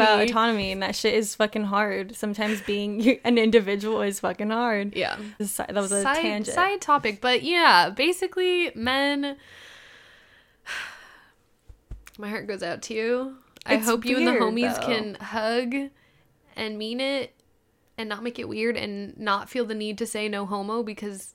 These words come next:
Speaker 2: there is no need to say it.
Speaker 1: Like, you can just
Speaker 2: Like,
Speaker 1: be
Speaker 2: no one
Speaker 1: affectionate.
Speaker 2: cares.
Speaker 1: Yeah, nobody cares.
Speaker 2: Like, if your homie cares,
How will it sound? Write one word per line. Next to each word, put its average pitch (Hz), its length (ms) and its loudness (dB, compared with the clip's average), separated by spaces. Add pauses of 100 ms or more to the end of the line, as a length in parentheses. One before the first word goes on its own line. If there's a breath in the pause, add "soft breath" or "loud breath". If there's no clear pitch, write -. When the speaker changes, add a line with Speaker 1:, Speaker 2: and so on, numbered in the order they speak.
Speaker 2:
there 214 160 -8
is 196 220 -4
no 214 160 -6
need 214 240 -8
to 214 100 -6
say 208 440 -4
it. - 180 -8
Speaker 1:
Like, 214 200 -6
you 202 80 -6
can 214 140 -2
just 202 80 -2
Speaker 2:
Like, 226 100 2
Speaker 1:
be 208 140 -2
Speaker 2:
no 226 220 8
one 240 200 10
Speaker 1:
affectionate. 202 160 4
Speaker 2:
cares. 175 300 4
Speaker 1:
Yeah, 214 140 4
nobody 202 340 -2
cares. 196 460 -4
Speaker 2:
Like, 247 180 6
if 247 160 4
your 254 140 6
homie 240 320 6
cares, 240 560 4